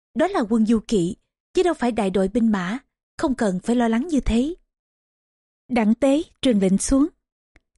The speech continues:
Không lâu sau, mấy ngàn quân mã từ hai cửa đông tây đã xông ra, tiến về phía Tào quân nghênh đón. Tuy đã thấy rõ kỵ binh của Tào quân, nhưng khoảng cách vẫn còn xa lắm.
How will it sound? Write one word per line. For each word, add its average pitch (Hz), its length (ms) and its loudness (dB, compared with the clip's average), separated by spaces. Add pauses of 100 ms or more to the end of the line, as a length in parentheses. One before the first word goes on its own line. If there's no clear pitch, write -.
Không 240 200 0
lâu 226 140 2
sau, 226 360 -2
mấy 311 200 2
ngàn 233 180 0
quân 247 240 2
mã 190 260 0 (200)
từ 226 160 2
hai 262 180 -2
cửa 226 180 -2
đông 226 200 0
tây 220 280 -2
đã 208 120 -2
xông 226 240 0
ra, 214 320 -4 (460)
tiến 302 220 2
về 254 120 2
phía 277 220 -2
Tào 202 300 -4
quân 254 200 2 (140)
nghênh 214 220 0
đón. 220 260 -2 (720)
Tuy 269 160 4
đã 220 140 0
thấy 294 180 -2
rõ 202 340 -2
kỵ 202 120 0
binh 220 240 2
của 240 160 -2
Tào 214 280 -2
quân, 247 200 2 (560)
nhưng 311 180 2
khoảng 208 220 -2
cách - 340 -6
vẫn 240 160 2
còn 254 160 -2
xa 226 240 -2
lắm. 233 220 -2